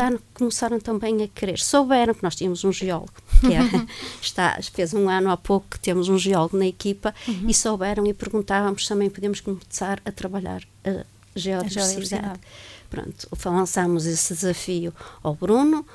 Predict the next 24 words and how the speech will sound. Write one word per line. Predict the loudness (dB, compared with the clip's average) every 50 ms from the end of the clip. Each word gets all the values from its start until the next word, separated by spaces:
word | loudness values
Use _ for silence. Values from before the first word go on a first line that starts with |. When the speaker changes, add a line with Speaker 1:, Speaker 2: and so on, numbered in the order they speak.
| -20 -10 -6
Speaker 2:
o | -4 0
vereador | 0 2 4 4 2 2 0 -2 0
do | 0
Ambiente, | 0 0 2 2 0 0 -2 -2 -6 -8
o | -8
doutor | -8 -8 -8 -6 -6 -4
Helder | -4 -4 -4 -6 -6 -6
Pereira, | -8 -6 -4 -2 -2 -4 -4 -6 -10 -10
permitiu | -6 0 2 4 2 2 2 2 2 2 2
também | 0 -4 -4 -4 -4 -2 -2 -2
que | -4 -4 -8
isto | -10 -8 -8 -10 -10 -10 -14 -20 -20 -18 _
pudesse | 2 2 2 2 2 0 0
acontecer, | 0 -2 -2 -2 -2 -2 -2 -2 -2 -2 -2 -2 0 -2 -2 -4
não | -4 -6
é? | -6 -6 -8 -16 -20 -20 -20 -20 -20 -8 -2
E | 0 0 0 0 -4 -8 -14 -20 -20 -6 -2
as | -2 0 0
escolas | -2 -2 0 0 0 2 0 -2 -2
já | -2 -4
se | -4 -6 -6
começaram | -4 -4 -2 -2 0 0 0 -2
a | -2
trabalhar | -4 -6 -4 -4 -2 -2 -2 -2 -2 -4